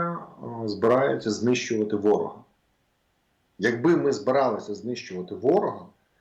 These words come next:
то усіма правдами, неправдами, за рахунок грошей, е, вчителів, лікарів і ще там когось, навіть якщо вони хочуть собі зберегти зарплати, високі державні чиновники,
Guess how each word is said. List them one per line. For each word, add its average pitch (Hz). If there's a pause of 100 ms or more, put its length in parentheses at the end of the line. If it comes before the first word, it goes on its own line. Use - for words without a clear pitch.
(400)
то 113
усіма 123
правдами, 98
неправдами, 87 (580)
за 135
рахунок 175
грошей, 156
е, 143
вчителів, 127
лікарів 123
і 113
ще 110
там 110
когось, 101 (400)
навіть 135
якщо 139
вони 139
хочуть 131
собі 113
зберегти 104
зарплати, 190 (680)
високі 101
державні 85
чиновники, 151